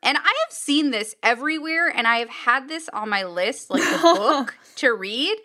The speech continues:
Speaker 1: but I just haven't gotten around to it.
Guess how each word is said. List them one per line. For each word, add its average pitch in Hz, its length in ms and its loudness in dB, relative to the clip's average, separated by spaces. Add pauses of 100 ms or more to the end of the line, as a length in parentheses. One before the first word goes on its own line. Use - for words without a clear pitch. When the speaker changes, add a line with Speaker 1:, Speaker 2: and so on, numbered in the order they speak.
(400)
Speaker 1:
but 311 240 2
I 269 160 2
just 285 260 -8
haven't 247 380 0
gotten 254 280 2
around 196 500 0
to 302 160 -6
it. 349 180 -4